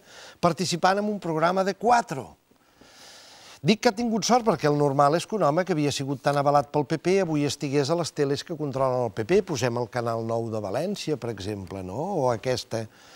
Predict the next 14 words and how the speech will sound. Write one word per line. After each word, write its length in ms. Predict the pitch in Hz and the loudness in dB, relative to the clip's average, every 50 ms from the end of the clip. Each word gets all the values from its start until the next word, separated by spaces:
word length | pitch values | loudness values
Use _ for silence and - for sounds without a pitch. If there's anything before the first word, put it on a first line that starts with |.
| - - - - - - - - - - 117 | -20 -20 -20 -20 -20 -20 -20 -20 -14 -8 -6
aquesta 460 | 117 104 135 135 113 - - - 127 120 120 120 117 | -4 -2 -2 -2 -2 -2 0 2 2 4 4 2 0
estranya 600 | 107 - - - - 143 147 143 131 127 127 120 117 101 - | 0 -2 -4 0 2 4 4 4 2 0 -2 -2 -4 -4 -4
que, 380 | 120 117 113 110 110 110 104 - | -2 -2 0 -2 -2 -4 -4 -6
que 80 | 120 | -6
també 240 | 107 123 120 127 135 | -4 -2 -2 -2 -2
funciona 540 | 113 - 120 110 104 - 117 127 120 120 110 | -4 -4 -4 -6 -4 -2 0 0 0 0 -2
per 140 | - 113 110 | -2 -4 -2
Mallorca, 560 | 107 113 131 175 208 214 208 - - - 107 95 | -2 2 4 4 4 4 2 -2 -8 -8 -8 -6
no? 300 | 92 120 160 208 214 - _ _ - - - - | -6 -8 -8 -8 -10 -14 _ _ -20 -20 -14 -8
Que 80 | - 104 | -4 0
no 140 | 107 113 120 | 4 4 4
és 80 | 101 107 | 4 2
l'M 160 | 113 113 117 | 2 2 2
set, 320 | - - 139 127 - - | 2 2 2 0 0 -4